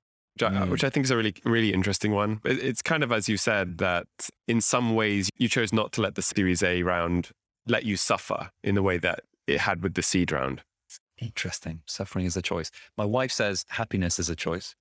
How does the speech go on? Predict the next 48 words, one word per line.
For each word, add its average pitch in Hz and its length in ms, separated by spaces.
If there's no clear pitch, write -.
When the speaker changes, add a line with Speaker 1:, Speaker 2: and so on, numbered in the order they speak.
Speaker 2:
She - 140
says 104 220
that - 160
a - 20
lot 87 160
to - 100
me, 87 140
which 101 140
always 98 200
annoys 85 340
me. 78 180
Speaker 1:
Do - 80
you 139 60
choose 147 240
to 147 100
be 135 60
happy 135 280
today? 156 340
Speaker 2:
Exactly. 156 460
I 123 80
think 180 160
it's, 190 180
it's, 135 360
it's 131 160
a 131 40
classic 123 300
thing 117 160
of, 101 80
like, 101 140
a - 20
thing 110 220
you 104 100
don't 98 220
wanna 92 140
hear. 92 180
It's - 180
like 101 120
if 104 120
you're 110 120
in 101 40
a 90 40
bad 92 280
mood, 90 220
someone's 92 260
like, 92 120
"Well, 110 120
Speaker 1:
Yeah. 117 60
Speaker 2:
remember, - 420